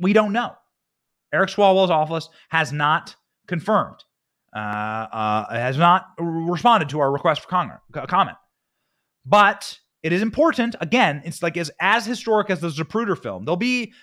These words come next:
national, there'll be Smithsonian Archives, uh, documentate, like, big Smithsonian Archive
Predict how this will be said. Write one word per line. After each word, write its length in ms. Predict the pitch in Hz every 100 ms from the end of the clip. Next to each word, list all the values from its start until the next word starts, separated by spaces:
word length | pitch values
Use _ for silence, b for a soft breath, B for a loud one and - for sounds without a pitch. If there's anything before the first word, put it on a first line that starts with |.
| b
national, 440 | 156 196 196 185
there'll 140 | 170 214
be 100 | 285
Smithsonian 480 | - 247 233 214 190
Archives, 580 | 180 185 170 135 - _ b b b b
uh, 320 | 139 143 139 123 113 147
documentate, 600 | 151 165 180 180 160 175
like, 240 | 165 135 -
big 300 | 247 208 151 b
Smithsonian 480 | - 202 220 220 196
Archive 560 | 170 180 165 123 113